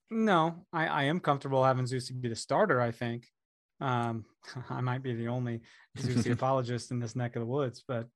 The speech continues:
Speaker 1: I think the dude's very talented. But, uh, yes, it'd be, I agree with everything you just said about having those three more defensive signings. And you, you're probably right. It probably happens.
Speaker 2: Yeah. So we need those. I would say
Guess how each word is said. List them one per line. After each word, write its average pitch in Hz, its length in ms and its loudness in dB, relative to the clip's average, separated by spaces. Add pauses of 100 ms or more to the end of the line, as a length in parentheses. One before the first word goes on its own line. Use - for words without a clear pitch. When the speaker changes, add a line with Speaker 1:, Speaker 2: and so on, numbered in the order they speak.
(160)
Speaker 1:
I 143 60 -14
think 123 200 -10
the 131 60 -10
dude's 117 240 -4
very 120 180 -2
talented. 131 460 -2 (480)
But, 135 260 0
uh, 123 440 2
yes, 143 300 2
it'd 135 100 -4
be, 143 160 -2 (200)
I 151 120 0
agree 139 200 4
with 131 100 2
everything 131 260 2
you 117 40 -4
just 113 180 -8
said 113 140 -2
about 113 200 -2
having 117 260 0
those 113 160 -4
three 117 400 -2 (380)
more 123 200 -2
defensive 117 400 -8
signings. - 560 -10
And 123 300 -6
you, 151 200 -6
you're 196 220 -6
probably 240 200 0
right. 247 220 -2 (220)
It - 100 -12
probably 175 200 2
happens. - 400 -4 (500)
Speaker 2:
Yeah. 104 160 2 (400)
So 110 460 2
we 123 120 6
need 117 160 6
those. 127 340 8 (840)
I 127 120 4
would 127 140 8
say 127 460 8